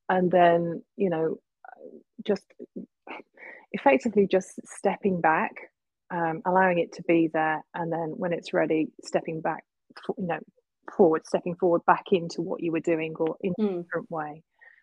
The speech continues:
Speaker 1: and just learning to work with it, navigate with it,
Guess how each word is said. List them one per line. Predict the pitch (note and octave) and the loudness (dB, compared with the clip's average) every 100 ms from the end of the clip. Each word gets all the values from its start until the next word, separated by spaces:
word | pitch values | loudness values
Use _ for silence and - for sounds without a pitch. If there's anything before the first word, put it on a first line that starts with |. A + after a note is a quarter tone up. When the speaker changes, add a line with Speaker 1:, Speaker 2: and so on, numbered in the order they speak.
| _ _ - | _ _ -2
Speaker 1:
and | G3 | 2
just | G3 - | 2 2
learning | F#3 F#3+ F#3+ F#3 F3+ | 4 6 6 4 0
to | - E3+ | -2 0
work | E3+ D#3+ - - | 2 2 -2 0
with | F3+ F3 | 2 4
it, | F3 | 0
navigate | F3+ E3 D#3+ E3 D#3+ D#3 E3 | 0 -2 0 0 0 0 0
with | E3 D#3 | 0 2
it, | E3 | 0